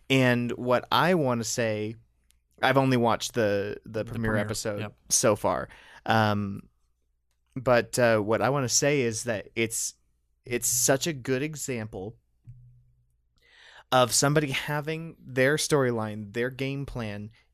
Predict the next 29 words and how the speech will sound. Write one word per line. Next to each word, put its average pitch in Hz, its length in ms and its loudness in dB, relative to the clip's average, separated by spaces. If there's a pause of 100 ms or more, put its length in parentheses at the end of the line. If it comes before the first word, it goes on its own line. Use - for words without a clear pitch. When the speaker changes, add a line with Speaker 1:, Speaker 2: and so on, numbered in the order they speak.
Speaker 1:
in 147 220 0
place 113 680 -4 (520)
for 117 680 2 (440)
X 117 260 -2
number 135 280 2
of 156 100 0
seasons. 110 680 -6 (600)
And 117 440 0 (380)
in 147 460 0
that 131 340 2
sense, 107 580 -4
it's 110 260 -6
like 101 220 -10
Lost, - 460 -10 (100)
where 113 240 2 (180)
Speaker 2:
Mm-hmm. - 80 -8
Speaker 1:
J 117 140 -2
J 104 80 -2
Abrams 107 280 -4
says, 104 180 -16
"No, 113 180 -6
we're 120 180 0
doing 104 280 -2
six - 320 -4
seasons." 135 400 -4 (340)
And 127 200 2
yeah, 135 180 4
things 151 360 -2
changed. 120 680 -4